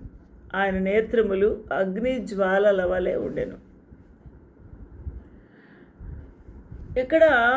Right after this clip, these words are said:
ప్రభు యొక్క స్వరూప దర్శనాన్ని యోహాను భక్తుడు చూస్తూ ఉన్నాడు.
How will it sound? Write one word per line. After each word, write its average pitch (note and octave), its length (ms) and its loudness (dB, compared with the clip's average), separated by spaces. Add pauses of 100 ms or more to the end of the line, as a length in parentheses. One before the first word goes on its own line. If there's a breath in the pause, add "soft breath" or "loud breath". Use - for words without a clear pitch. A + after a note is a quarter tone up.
(600)
ప్రభు A#3+ 360 0
యొక్క C#4+ 480 2
స్వరూప B3 520 0
దర్శనాన్ని G#3+ 880 -2 (1080 soft breath)
యోహాను A#3+ 460 4
భక్తుడు F#3 420 2
చూస్తూ G3+ 520 -2
ఉన్నాడు. F#3 600 0